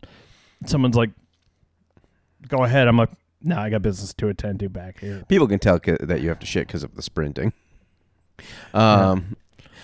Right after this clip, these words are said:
Speaker 2: the other, the other
Speaker 1: Or
Speaker 2: thing
Speaker 1: they're like, "Do you have gravy running down your leg?"
Speaker 2: <laughs>
Speaker 1: I'm like,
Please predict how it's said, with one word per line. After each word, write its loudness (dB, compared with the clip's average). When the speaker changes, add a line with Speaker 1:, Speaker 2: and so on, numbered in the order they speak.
Speaker 2:
the 8
other, 8
the 4
other 6
Speaker 1:
Or 10
Speaker 2:
thing 10
Speaker 1:
they're 10
like, 8
"Do -2
you 4
have -2
gravy 0
running 4
down 2
your 4
leg?" 2
Speaker 2:
<laughs> -12
Speaker 1:
I'm 0
like, 0